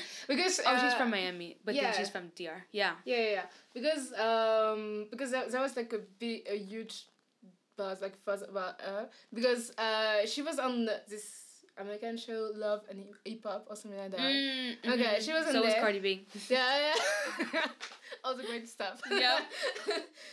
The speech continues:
Speaker 1: So she was there, and, like, there was this, uh, producer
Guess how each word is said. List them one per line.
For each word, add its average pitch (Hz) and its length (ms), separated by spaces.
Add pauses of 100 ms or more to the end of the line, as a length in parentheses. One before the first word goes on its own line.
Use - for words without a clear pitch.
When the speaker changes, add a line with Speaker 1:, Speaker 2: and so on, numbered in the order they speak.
(120)
Speaker 1:
So 311 120
she 370 160
was 370 320
there, 247 440
and, 240 220
like, 233 380
there 262 100
was 269 140
this, 247 400
uh, 214 320
producer 285 420